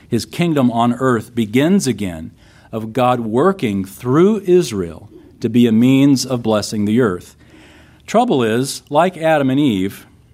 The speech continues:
Israel didn't do a stellar job at it. Through a series of judges, through a series of kings, there was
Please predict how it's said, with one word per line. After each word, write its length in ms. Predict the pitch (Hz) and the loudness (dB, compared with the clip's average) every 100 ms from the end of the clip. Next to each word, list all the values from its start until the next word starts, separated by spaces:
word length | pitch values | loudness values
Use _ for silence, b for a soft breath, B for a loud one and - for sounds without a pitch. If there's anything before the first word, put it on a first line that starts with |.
| _ | _
Israel 320 | 139 151 170 | -2 0 2
didn't 280 | 139 131 131 | 2 2 2
do 300 | 110 120 120 123 | 2 2 0 -4
a 80 | |
stellar 320 | 117 113 110 107 | -4 -2 -2 -2
job 340 | 120 117 110 | 0 0 0
at 160 | 95 85 | -4 -8
it. 180 | - _ b b b b b - | -18 _ b b b b b -2
Through 360 | 127 123 120 | 0 2 0
a 100 | 117 | -2
series 540 | 120 151 143 143 127 - | -4 2 4 4 2 -4
of 300 | 113 98 92 | -8 -8 -2
judges, 580 | 135 160 156 165 165 | 0 0 2 -2 -2
through 180 | - 120 | -2 -2
a 40 | 107 | 0
series 400 | 143 127 120 101 | 2 2 2 -4
of 140 | 92 | -10
kings, 640 | - 156 160 160 151 - | -4 0 2 2 -2 -4
there 320 | 117 123 127 | -2 0 2
was 640 | 113 113 107 107 - - | 2 0 0 -2 -4 -8